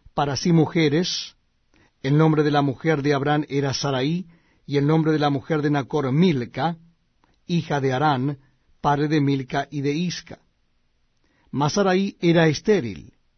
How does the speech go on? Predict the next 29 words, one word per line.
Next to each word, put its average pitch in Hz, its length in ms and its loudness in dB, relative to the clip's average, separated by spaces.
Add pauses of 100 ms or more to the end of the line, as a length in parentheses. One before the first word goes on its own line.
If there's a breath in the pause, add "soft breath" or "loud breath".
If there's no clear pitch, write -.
y 160 120 0
no 165 100 4
tenía 143 480 0
hijo. - 440 -10 (1200)
Y - 100 -18
tomó 151 320 4
Taré 165 540 4
a 151 240 6
Abram 151 320 6
su 180 180 2
hijo, 196 460 2 (300 soft breath)
y 156 140 0
a 151 100 6
Lot 175 340 4
hijo 208 400 2
de 160 180 4
Harán, 156 500 2
hijo 175 360 0
de 151 140 0
su 143 160 -2
hijo, 147 440 -2 (360 soft breath)
y 143 160 0
a 147 80 2
Sarai 156 320 2
su 208 160 2
nuera, 160 340 6
mujer 147 420 -4
de 151 120 4
Abram 147 480 2